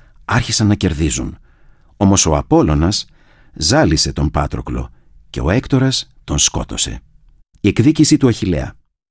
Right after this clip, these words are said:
Μόλις έμαθε ο Αχιλλέας το θάνατο του φίλου του, έκλαψε πολύ.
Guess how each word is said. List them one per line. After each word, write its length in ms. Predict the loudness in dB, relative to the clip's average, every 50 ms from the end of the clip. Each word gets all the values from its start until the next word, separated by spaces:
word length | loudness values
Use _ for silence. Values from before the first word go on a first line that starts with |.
| _ _ _ _ _ _ _ _ _ _ _ _ _ _ _ _
Μόλις 300 | 2 4 4 4 4 4
έμαθε 280 | 4 4 4 4 2
ο 40 | 2
Αχιλλέας 520 | 2 0 0 0 2 2 4 4 2 0 0
το 100 | -2 -2
θάνατο 380 | 0 0 2 2 2 2 0
του 100 | -2 -4
φίλου 300 | 0 2 4 4 4 4
του, 220 | 6 4 4 4 2 _ _ _ _ _ _ _ _ _ _
έκλαψε 460 | -6 -4 -2 0 0 0 0 -2 -2
πολύ. 400 | 0 0 0 0 -2 -4 -6